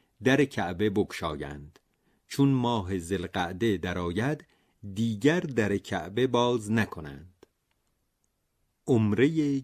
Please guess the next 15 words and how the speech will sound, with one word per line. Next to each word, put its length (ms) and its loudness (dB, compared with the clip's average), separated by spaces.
جعرانه. 920 -2
به 100 6
چهار 460 2
فرسنگی 800 0
مکه 640 2
از 200 -6
جانب 420 2
شمال 720 0
جایی 640 2
است 260 -12
که 80 -4
آن 220 -2
را 240 0
جعرانه 720 0
گویند. 680 -10